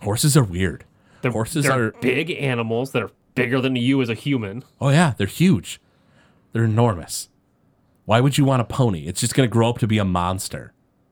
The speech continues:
Speaker 2: So,
Speaker 1: A monster.
Speaker 2: so we're gonna get into really weird <laughs> territory here, but I'm gonna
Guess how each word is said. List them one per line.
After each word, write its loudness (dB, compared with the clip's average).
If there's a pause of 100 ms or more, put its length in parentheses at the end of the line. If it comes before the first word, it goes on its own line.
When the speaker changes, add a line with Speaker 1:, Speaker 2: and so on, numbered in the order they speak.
(800)
Speaker 2:
So, 0 (280)
Speaker 1:
A -20
monster. -18
Speaker 2:
so 2
we're 0
gonna 0
get -2
into -6
really -2
weird -4
<laughs> -
territory -2
here, -2
but 0
I'm 0
gonna 0